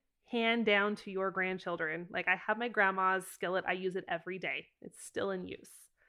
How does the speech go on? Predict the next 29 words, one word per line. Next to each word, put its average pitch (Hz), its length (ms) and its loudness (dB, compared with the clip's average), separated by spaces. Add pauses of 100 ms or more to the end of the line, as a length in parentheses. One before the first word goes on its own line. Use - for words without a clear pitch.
(760)
And 208 380 6 (180)
remember, 214 380 2
if 190 120 0
the 220 80 0
pioneers 254 760 4 (720)
could 196 180 -2
cook 220 240 0
with 202 140 2
cast 311 400 8
iron 233 320 8
out 202 180 8
on 262 100 6
the 269 60 0
prairie, 277 560 4 (300)
it's 214 240 4 (320)
definitely 214 580 4
not 196 520 6
something 185 540 -2
we 190 220 -6 (140)
have 175 180 4 (140)
to 226 80 -4
treat 190 480 -8
with 170 140 -4 (260)
kid 170 380 -6 (100)
gloves. - 560 -8 (480)
So 165 120 -6
happy 254 720 2
cast 196 500 0 (140)
iron 185 500 -6